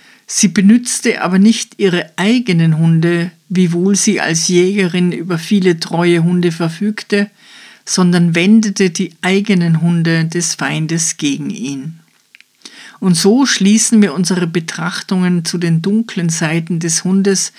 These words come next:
mit der Geschichte des Aktäon,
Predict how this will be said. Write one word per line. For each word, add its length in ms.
mit 180
der 100
Geschichte 600
des 380
Aktäon, 760